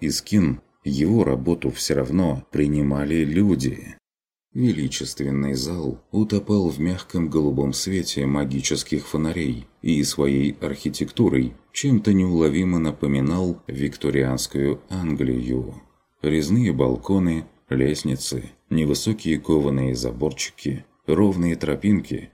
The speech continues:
из десяток бронзовых статуй, настоящие живые деревья. И все это глубоко под землей. Да, дроу с точки зрения любого нормального человека – вряд ли являются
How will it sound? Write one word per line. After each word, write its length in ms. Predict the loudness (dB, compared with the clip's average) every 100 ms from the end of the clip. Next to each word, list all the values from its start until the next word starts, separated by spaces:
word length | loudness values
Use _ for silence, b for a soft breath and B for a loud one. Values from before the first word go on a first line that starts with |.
| -8
из 240 | -2 0 0
десяток 640 | -4 -2 -4 0 -2 0
бронзовых 680 | 0 2 2 2 0 0 -2
статуй, 680 | -4 -4 -4 -6 -8 -12 -18 _ -2
настоящие 800 | 0 0 0 2 0 0 2
живые 400 | 2 2 2 2
деревья. 720 | 2 0 0 0 -2 -6 -10 -18 -4
И 160 | -2 0
все 420 | -2 -4 -2 -4 -2
это 540 | -4 -2 -6 -6 -10 _ -8
глубоко 800 | 0 2 2 0 -4 -2 -2 -2
под 460 | -4 0 2 0
землей. 720 | -2 -4 -2 0 0 -2 -8 -16 _ _ _ _
Да, 360 | -4 0 2 0
дроу 420 | -2 0 2 0
с 80 | -2
точки 380 | 0 0 0 0
зрения 500 | 0 2 2 2 2
любого 460 | 0 2 2 2
нормального 640 | 0 0 -2 0 0 0 0
человека – 720 | 2 0 0 -2 -2 -4 -6 -12 -6
вряд 440 | -2 0 0 0
ли 200 | 0 2
являются 720 | 2 0 0 0 0 -2 -4